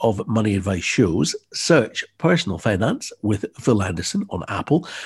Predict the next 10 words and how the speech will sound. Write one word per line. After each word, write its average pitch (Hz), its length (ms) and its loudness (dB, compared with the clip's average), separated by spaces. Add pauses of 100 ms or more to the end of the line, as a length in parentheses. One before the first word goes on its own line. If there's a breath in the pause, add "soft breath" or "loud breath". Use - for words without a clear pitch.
(160 loud breath)
or 135 240 6
wherever 120 360 4
you 127 160 6
get - 280 -4
your 101 160 0
podcasts. 143 520 0
That's - 160 -4
Personal 127 380 2
Finance 117 440 2 (300 loud breath)
with 101 260 2